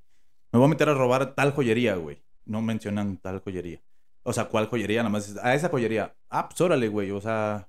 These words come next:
nomás que no mames, esa es de tal güey que ahí no, no te metes, güey. O te vas a meter en pedos, güey. "A mí me vale madre, güey". El vato se metió y robó la joyería, güey, y le puso una madriza, bueno, para los vergazos también, y le puso una madriza al, al guardia de seguridad, güey,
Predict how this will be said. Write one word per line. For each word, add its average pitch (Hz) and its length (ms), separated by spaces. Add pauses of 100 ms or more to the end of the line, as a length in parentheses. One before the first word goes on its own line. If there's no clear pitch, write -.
(120)
nomás 120 380
que 143 140
no 123 160
mames, 127 380
esa 131 300
es 127 140
de 139 120
tal 139 260
güey 135 340
que 113 100
ahí 104 120
no, 120 200
no 113 240
te 131 120
metes, 135 340
güey. 104 180
O 147 200
te 127 80
vas 117 180
a 139 40
meter 117 260
en 120 100
pedos, 123 320
güey. 92 200 (680)
"A 113 180
mí 202 140
me 233 80
vale 180 240
madre, 120 340
güey". 104 140
El 113 100
vato 151 300
se 170 120
metió 143 500
y 123 100
robó 123 280
la 156 100
joyería, 165 500
güey, 143 280
y 123 80
le 120 120
puso 147 500
una 135 220
madriza, 143 640 (260)
bueno, 98 260
para 98 120
los 101 120
vergazos 107 440
también, 110 340 (580)
y 123 80
le 120 80
puso 131 200
una 147 80
madriza 135 300
al, 139 180
al 110 160
guardia 120 320
de 135 80
seguridad, 160 580
güey, 156 360